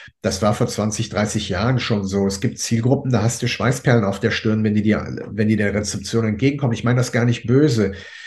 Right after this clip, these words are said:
Ähm, es ist eher so dieses, „Na, was mache ich jetzt, ne? Wie verhalte ich mich richtig?“ Also aus dem,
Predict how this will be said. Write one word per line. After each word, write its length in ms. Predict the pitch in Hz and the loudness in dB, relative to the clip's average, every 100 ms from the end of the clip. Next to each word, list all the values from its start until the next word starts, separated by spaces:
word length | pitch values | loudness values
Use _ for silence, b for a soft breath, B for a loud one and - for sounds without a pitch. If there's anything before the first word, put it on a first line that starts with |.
| B B | B B
Ähm, 480 | - 117 117 117 120 | 0 4 6 6 2
es 120 | - - | -2 -4
ist 140 | 117 | -2
eher 180 | 117 127 | 2 4
so 140 | 120 | 4
dieses, 320 | 117 120 120 | 4 4 2
„Na, 160 | 120 120 | 2 4
was 180 | 117 - | 4 2
mache 200 | 139 156 | 2 2
ich 120 | - | 2
jetzt, 340 | 117 - - | 2 0 -4
ne? 120 | 131 135 | -2 0
Wie 80 | |
verhalte 280 | 127 120 120 | 2 2 2
ich 100 | 127 | 0
mich 220 | 123 117 | -2 0
richtig?“ 520 | 151 165 - 104 - 113 | 0 0 0 -2 -2 -2
Also 180 | 107 | 0
aus 300 | 107 107 107 | 0 -2 0
dem, 400 | 117 110 101 98 | 2 2 0 -8